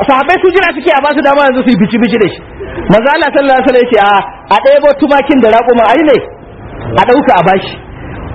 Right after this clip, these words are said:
Wannan yana nuna maka zuciya irin ta Manzon Allah sallallahu alaihi wasallam. Zuciya wacce idan an samu wani yayi jahilci, yayi abin da bai kamata ba, to shi ko Manzon Allah sallallahu alaihi wasallam sai ya fuskanci wannan jahilci nashi da kyautatawa.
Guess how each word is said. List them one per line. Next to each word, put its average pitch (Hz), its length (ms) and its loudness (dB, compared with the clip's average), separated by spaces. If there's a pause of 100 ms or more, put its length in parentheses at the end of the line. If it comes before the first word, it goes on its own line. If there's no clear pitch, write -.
(120)
Wannan 302 340 2
yana 302 180 2
nuna 277 220 2
maka 254 280 0
zuciya 269 540 0
irin 277 220 0
ta 262 100 0
Manzon 240 300 0
Allah 247 300 0 (520)
sallallahu 240 560 2
alaihi 208 280 2
wasallam. 190 360 0 (400)
Zuciya 269 480 2
wacce 254 340 2 (340)
idan 240 280 2
an 294 220 0
samu 247 260 2
wani 247 200 4
yayi 247 260 2
jahilci, 247 540 0 (300)
yayi 247 360 4
abin 247 260 0
da 247 100 4
bai 202 120 2
kamata 202 400 0
ba, 156 140 2 (280)
to 175 140 -2
shi 190 160 0
ko 247 140 2
Manzon 226 320 2
Allah 233 220 0
sallallahu 208 360 2
alaihi 208 140 0
wasallam 208 180 0
sai 226 120 2
ya - 60 0
fuskanci 175 380 -2
wannan 202 280 2
jahilci 202 400 0
nashi 190 240 0
da 151 80 2
kyautatawa. 156 480 2